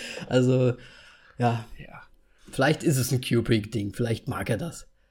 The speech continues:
Speaker 1: Dass man halt die, die Laufwege auch
Speaker 2: Naja,
Speaker 1: richtig mitbekommt.
Speaker 2: ich würd mal sagen, das ist halt ins Detail dargestellt, ey.
Speaker 1: Ja.
Speaker 2: Ins kleinste
Speaker 1: Und man,
Speaker 2: Detail
Speaker 1: man,
Speaker 2: dargestellt.
Speaker 1: ja, und man muss ja auch sagen, trotz alledem, die Kulisse und die,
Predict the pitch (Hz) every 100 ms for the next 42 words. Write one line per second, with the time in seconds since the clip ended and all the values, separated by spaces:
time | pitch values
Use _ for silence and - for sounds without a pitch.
0 | _ - 110 113 104 110 104 110 107 107
1 | 107 - 123 113 160 - 135 127 - -
2 | 131 - - - 156 202 175 - 127 120
3 | - 135 - 107 120 127 123 127 127 120
4 | 131 123 - 127 123 - - - _ _
5 | _ 156 165 160 - 147 - 147 156 160
6 | 131 - - _ _ _ _ _ _ _
7 | _ - 156 160 123 - - - 156 127
8 | 151 131 131 127 127 127 - 113 127 139
9 | 117 - 127 127 127 139 147 127 127 139
10 | 131 123 110 110 - _ _ _ _ -
11 | 127 127 - - 135 139 135 139 120 139
12 | 131 131 135 127 - 127 - 123 110 127
13 | 127 113 - 131 107 123 143 139 120 127
14 | 120 120 - - - 131 120 120 127